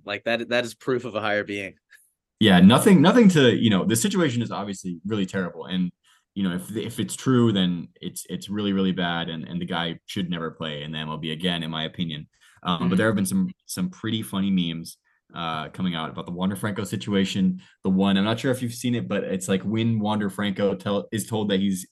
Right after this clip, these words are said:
Speaker 2: being sent down to the
Speaker 1: Sent to the
Speaker 2: minors.
Speaker 1: minors, yeah. And then it's like the
Speaker 2: <laughs> Yeah.
Speaker 1: Patrick Beverley, you know,
Speaker 2: Yeah, yeah.
Speaker 1: celebrating, celebrating the, uh, the play-in win to, uh, I'm the Man by Aloe Blacc.
Speaker 2: Yeah.
Speaker 1: <laughs>
Speaker 2: Classic.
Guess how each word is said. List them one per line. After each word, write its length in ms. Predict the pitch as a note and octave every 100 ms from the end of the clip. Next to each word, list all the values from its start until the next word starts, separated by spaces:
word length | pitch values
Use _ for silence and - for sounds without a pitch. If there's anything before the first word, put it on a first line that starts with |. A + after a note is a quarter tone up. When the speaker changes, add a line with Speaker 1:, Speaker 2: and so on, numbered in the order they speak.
| F#2
Speaker 2:
being 220 | G2 F#2+
sent 220 | G2 G2
down 180 | F#2+ F#2+
to 60 | F#2
the 120 | F2+
Speaker 1:
Sent 240 | E2+ E2+ F#2
to 80 | A#2
the 60 |
Speaker 2:
minors. 40 | A2+
Speaker 1:
minors, 380 | G#2+ A2 A2 -
yeah. 340 | G#2+ G#2 A2
And 100 | A2
then 100 | A2
it's 100 | G#2+
like 140 | A2
the 60 | A#2+
Speaker 2:
<laughs> 20 |
Yeah. 40 | C#3+
Speaker 1:
Patrick 280 | A2 A#2 A2+
Beverley, 520 | A2 G#2+ G#2+ G2 - _ _ _
you 80 | A#2+
know, 60 | G#2+
Speaker 2:
Yeah, 120 | G2+
yeah. 40 | F2
Speaker 1:
celebrating, 640 | G#2 A#2+ A#2 A#2 A2+ G#2+
celebrating 460 | - A#2+ A2+ A2+ A2+
the, 100 | G#2+
uh, 160 | G2+ G#2
the 100 | A2+
play-in 380 | - A#2+ A#2 A2+
win 240 | A2 A2
to, 360 | A#2 G2 - G2+
uh, 280 | F#2+ F#2 -
I'm 160 | G#2+ G#2
the 80 | G2+
Man 240 | G2+ G#2
by 140 | G2+
Aloe 260 | G2+ G2+ G2
Blacc. 300 | G2 F#2+ A2+
Speaker 2:
Yeah. 800 | F#2+ F#2 - - D3 - - -
Speaker 1:
<laughs> 60 | -
Speaker 2:
Classic. 500 | - G2 F2+ D#2+